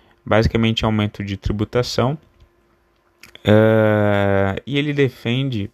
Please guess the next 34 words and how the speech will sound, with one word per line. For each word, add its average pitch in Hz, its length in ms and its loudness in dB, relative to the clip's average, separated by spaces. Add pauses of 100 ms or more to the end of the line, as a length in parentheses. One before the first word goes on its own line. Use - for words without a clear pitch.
a - 240 -12
tese 107 340 -4
de 98 80 -2
mestrado 101 640 -2
e 92 60 -4
doutorado 92 500 -4
dele 101 220 -4 (600)
foi - 140 -6
nesse 110 160 -2
sentido, 117 320 -6
ele, 123 340 -2
ele 117 360 2 (720)
defende 127 340 -2
muito 127 280 -2
políticas 120 540 -2
de 113 120 0
esquerda, 123 680 0 (440)
que - 80 -20
são 156 160 -6
políticas 135 440 -4
inflacionárias, 117 880 0
né, 104 120 -2
que - 120 -12
não 104 200 -4
deram 104 200 2
certo - 360 -4
em 104 280 -6
vários 104 280 -2
outros 104 160 -4
países 95 320 -4
do 98 100 -2
mundo 101 380 0
aí. 117 160 -4 (1120)
Eh, 113 920 2